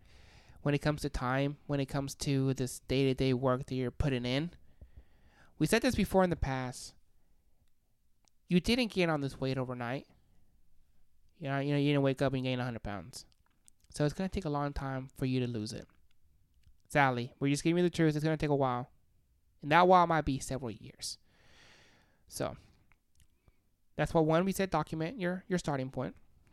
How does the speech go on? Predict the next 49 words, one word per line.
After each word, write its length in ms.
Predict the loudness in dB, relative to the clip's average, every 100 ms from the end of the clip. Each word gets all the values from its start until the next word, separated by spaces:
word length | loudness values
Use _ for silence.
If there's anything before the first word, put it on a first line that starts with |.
| -8
so 60 |
you 40 | -6
can 100 | -4
reference 240 | -4 -4
back 200 | -6 -6 -6
to 60 |
that. 180 | -6 -6 -10 -20 -20 -20 _ _ _ _ -20 -20 -4
And 380 | -2 0 0 -4 -8 -20 -20 _ _ -20 _ _ 0
I 60 |
want 280 | 2 2 2
you 80 | 2
to 80 | 2
take 440 | 0 0 0 -2
a 60 | -4
moment 420 | -2 -2 -4 -8 _ _ -20 _ -10
and 120 | -4
look 220 | -4 -4
back 380 | -10 -10 -20 -20 -20 _ _ _ -20 _ _ _ -12
and 120 | -6
see 120 | -2
where 100 | 0
you 100 | 0
started, 360 | -4 -6 -6 -10 -14 -6
but 100 | 0
then 120 | 4
also 240 | 4 4
zoom 320 | 0 2 2
out 120 | 2 0
a 40 |
little 120 | -2
bit 140 | -6 -10
more. 260 | -14 -18 -20 -20 -20 -14 0
There's 180 | 0
gonna 120 | 2 0
be 100 | 0
days 760 | 6 8 8 6 4 -2 -6 -12 _ _ _ -20 _
where 100 | 0
you 100 | 2
feel 180 | 2 2
like 180 | 2 2
you're 60 | 0
not 160 | -2 -4
progressing. 460 | -2 -4 -4 -12 -14 -4
Maybe, 340 | 2 2 0 -8
man, 400 | -10 -8 -12 -16 -20 -20 -10
you're 240 | 4 6 8
not 260 | 8 8
losing 340 | 8 6 4 -6
weight. 300 | -8 -8 -12